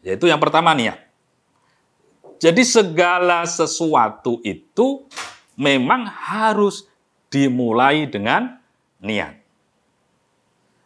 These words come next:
Segala sesuatu, termasuk wudhu itu sendiri. Jadi harus, ah, dimulai dengan niat. Dan yang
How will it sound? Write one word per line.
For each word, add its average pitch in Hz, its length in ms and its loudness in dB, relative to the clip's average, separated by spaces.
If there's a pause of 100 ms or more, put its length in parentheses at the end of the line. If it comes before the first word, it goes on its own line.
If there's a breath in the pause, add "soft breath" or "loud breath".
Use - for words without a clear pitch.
(640)
Segala 202 400 -2
sesuatu, 117 560 -2
termasuk 220 400 2
wudhu 254 240 4
itu 247 160 -2
sendiri. 262 480 -2 (880)
Jadi 180 480 0
harus, 226 560 0 (880)
ah, 139 160 2
dimulai 135 560 -2
dengan 120 400 -4 (240)
niat. 95 320 -6 (560)
Dan 135 240 0
yang 117 320 -2